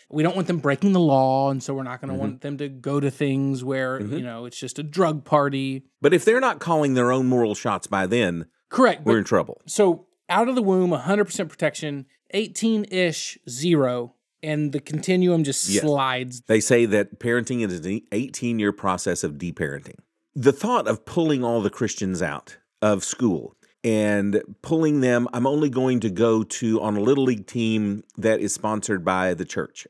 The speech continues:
Speaker 2: or, "I'm," the problem with doing that is this, this was, this was all tried before. Monasticism, where there were monasteries, where all the monks,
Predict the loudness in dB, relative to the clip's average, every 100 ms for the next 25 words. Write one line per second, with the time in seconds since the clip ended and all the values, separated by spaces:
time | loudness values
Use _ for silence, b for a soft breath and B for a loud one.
0 | -4 -2 0 -2 -2 -4 b b b b
1 | 0 0 2 0 2 2 4 4 2 0
2 | -2 -4 -4 -4 -4 -4 -6 -6 -6 -6
3 | 0 0 2 0 2 2 0 -2 -4 -2
4 | -2 -2 -4 -4 -4 -6 -14 _ _ -6
5 | 0 2 2 0 -2 -2 -2 -4 -6 -12
6 | -16 b b b b 4 4 4 2 2
7 | 2 0 -2 -4 -6 -6 -6 -12 -16 -18
8 | -14 -10 0 2 4 4 2 0 0 0
9 | -2 -2 0 0 -2 -10 -14